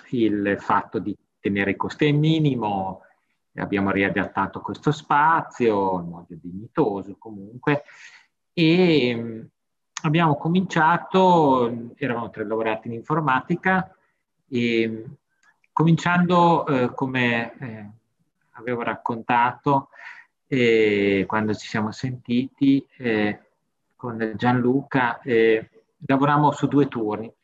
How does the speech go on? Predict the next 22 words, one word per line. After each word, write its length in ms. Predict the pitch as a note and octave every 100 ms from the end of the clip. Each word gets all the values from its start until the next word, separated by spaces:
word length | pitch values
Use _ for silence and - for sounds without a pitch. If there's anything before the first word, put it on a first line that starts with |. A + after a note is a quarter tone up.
| _ _
Cioè 120 | B2
il 40 | A2+
turno 300 | F#3+ F3+ C3+
giornaliero 600 | C3 A#2+ A#2+ B2+ E3+ F3
che 100 | A2+
andava 260 | G#2+ A2
dalle 220 | G#2+ A2+
nove 220 | A#2 C3 B2
alle 120 | A2+
diciotto, 720 | A2+ - B2 A#2 - D3+ - - _
in 160 | - C3
cui 380 | - C#3 D#3 D3
con 160 | C#3
le 80 | C#3
nostre 260 | D3+ C#3+ C#3+
competenze 640 | C#3 C#3 D#3 C#3+ C3+ -
facevamo 440 | A#2+ - C3+ B2+ -
qualunque 440 | B2 C3 C#3 D3
cosa 320 | B2+ A#2+ B2
ci 160 | A#2 -
potesse 400 | A2+ B2 A2 -
portare 800 | A#2 A2+ - A2 A2 A2 G2+